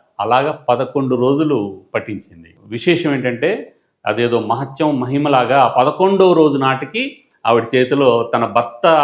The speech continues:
గురించిన లెటర్ ఉందన్నమాట. ఆ దాంట్లో తన భర్త అయినటువంటి మార్టిన్,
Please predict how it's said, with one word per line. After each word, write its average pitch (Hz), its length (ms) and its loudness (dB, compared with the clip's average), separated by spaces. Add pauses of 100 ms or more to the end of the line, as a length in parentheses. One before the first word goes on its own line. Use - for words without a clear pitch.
(220)
గురించిన 123 440 -6
లెటర్ 107 280 -4
ఉందన్నమాట. 85 600 -12 (360)
ఆ 104 120 -2 (120)
దాంట్లో 127 640 0 (440)
తన 123 340 -2
భర్త 127 340 0
అయినటువంటి 120 840 -2
మార్టిన్, 123 460 -2